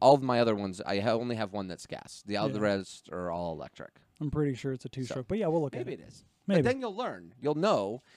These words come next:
Speaker 1: and I know there's a difference between four and two, but
Speaker 2: Well,
Speaker 1: you'll
Speaker 2: I
Speaker 1: have an understand-, a, a conceptual understanding of it.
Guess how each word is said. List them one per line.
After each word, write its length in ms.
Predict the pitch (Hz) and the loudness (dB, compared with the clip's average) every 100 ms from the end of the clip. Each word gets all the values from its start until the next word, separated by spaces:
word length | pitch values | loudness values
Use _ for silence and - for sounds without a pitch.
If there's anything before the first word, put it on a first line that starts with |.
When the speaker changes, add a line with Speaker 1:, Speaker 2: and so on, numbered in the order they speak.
| _ | _
Speaker 1:
and 220 | - 147 | -6 -2
I 100 | 165 | -2
know 180 | 156 156 | -2 -4
there's 180 | 139 127 | -6 -8
a 40 | 120 | -10
difference 300 | 123 120 107 | -10 -12 -16
between 260 | 107 113 | -14 -16
four 260 | - 104 98 | -12 -8 -8
and 80 | 92 | -4
two, 300 | - 101 90 | -2 -2 -2
but 220 | - 113 - - | -6 -6 -8 -12
Speaker 2:
Well, 100 | 339 | -6
Speaker 1:
you'll 80 | 330 | -2
Speaker 2:
I 20 | |
Speaker 1:
have 100 | - | -2
an 80 | 123 | -4
understand-, 500 | 113 101 - 120 107 - | -8 -10 -12 -12 -12 -10
a, 160 | 98 98 - | -12 -12 -16
a 80 | 101 | -18
conceptual 760 | - 135 120 - 165 - 123 - | -14 -14 -12 -12 -12 -12 -12 -10
understanding 640 | 104 95 - 92 85 85 | -12 -12 -12 -10 -8 -10
of 160 | 67 - | -10 -12
it. 240 | - - | -14 -12